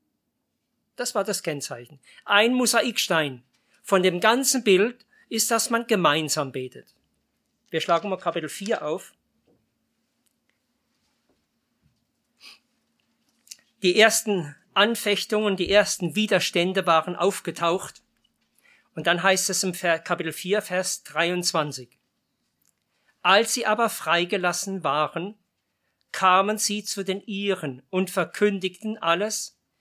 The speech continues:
was die obersten Priester und die Ältesten zu ihnen gesagt hatten. Und als sie es hörten, erhoben sie einmütig ihre Stimme zu Gott und sprachen.“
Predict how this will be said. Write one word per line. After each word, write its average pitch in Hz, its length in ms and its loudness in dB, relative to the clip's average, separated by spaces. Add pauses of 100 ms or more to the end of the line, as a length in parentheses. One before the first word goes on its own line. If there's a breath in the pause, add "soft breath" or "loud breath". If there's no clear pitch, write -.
(200)
was 175 180 0
die 196 80 -2
obersten 226 500 4
Priester 208 400 0
und 220 80 -2
die 202 100 -4
Ältesten 208 340 0
zu 208 100 -4
ihnen 202 160 -2
gesagt 175 480 -2
hatten. 170 340 -6 (440 loud breath)
Und 185 100 -6
als 220 240 6
sie 247 80 0
es 233 200 2
hörten, 208 260 6
erhoben 208 460 2
sie 208 200 0 (140)
einmütig 240 800 2
ihre 202 240 2
Stimme 196 560 0
zu 170 200 -2
Gott 180 300 0
und 185 160 -6
sprachen.“ 135 480 -6